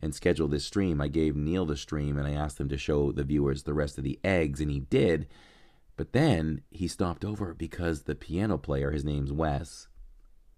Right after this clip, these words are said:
amazing guy, Neil took time to show the stream, him playing, and Neil knows him, so Neil was up close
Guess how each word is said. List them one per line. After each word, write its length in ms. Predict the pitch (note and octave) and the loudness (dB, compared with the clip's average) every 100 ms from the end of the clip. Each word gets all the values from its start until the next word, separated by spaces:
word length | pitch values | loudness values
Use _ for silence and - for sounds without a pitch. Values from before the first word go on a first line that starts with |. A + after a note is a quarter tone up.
| - | -4
amazing 440 | D#2+ D#2 D2 D2 | 0 0 0 -2
guy, 340 | C#2 C2 C2 - - - _ _ _ _ _ _ | -2 -4 -6 -10 -18 -20 _ _ _ _ _ _
Neil 440 | D#2 E2+ E2 D#2 - - - - - _ - _ - | -2 2 2 0 -4 -16 -20 -20 -20 _ -20 _ -10
took 200 | - D2+ | -8 -6
time 320 | - D#2 D2+ | -4 0 0
to 120 | C#2 C#2+ | -2 -6
show 220 | - D2 | -4 -2
the 100 | C#2 | -4
stream, 360 | - F#2+ F2+ | -4 -4 -2
him 200 | C#2+ D2 | -2 -2
playing, 400 | C#2 F#2+ G2 C#2+ - | 0 0 2 0 -2
and 160 | E2 F2 | 0 2
Neil 200 | D3+ B2+ | 4 6
knows 360 | G#2+ F3+ E3+ | 6 6 6
him, 200 | - C#2+ | 2 -4
so 240 | C#2 E2+ D#2+ | -2 0 2
Neil 280 | E2+ A#2+ | 4 4
was 180 | F2+ D#2 - | 2 -2 -2
up 260 | C3 - | -2 -2
close 500 | - D#2+ C#2+ D#2 - | -2 0 0 -2 -10